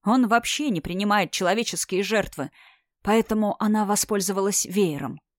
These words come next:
черной магией, для того, чтоб спрятать золотого орла. Если положить веер на карту Альхона в раскрытом виде — то его первая точка, головка веера,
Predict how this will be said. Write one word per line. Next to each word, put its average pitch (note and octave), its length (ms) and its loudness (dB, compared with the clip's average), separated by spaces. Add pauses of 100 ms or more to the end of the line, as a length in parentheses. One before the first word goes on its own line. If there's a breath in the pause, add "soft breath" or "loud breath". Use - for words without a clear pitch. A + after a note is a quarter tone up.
черной G#3+ 460 2
магией, E3+ 580 -2 (240 loud breath)
для G#3 180 4
того, F#3+ 340 2
чтоб - 280 -6
спрятать E3 560 -2
золотого D#3+ 520 -2
орла. D#3 320 -8 (520)
Если F3 360 -4
положить F3+ 540 -2
веер F#3 320 2
на E3+ 160 -2
карту G3 380 -2
Альхона F3+ 520 -2
в D#3+ 60 -10
раскрытом F3 600 -4
виде — F3+ 440 -4 (520 soft breath)
то A#3+ 160 4
его A3+ 300 4
первая A3 460 2
точка, - 580 -4 (220)
головка F#3 580 2
веера, F3 580 -2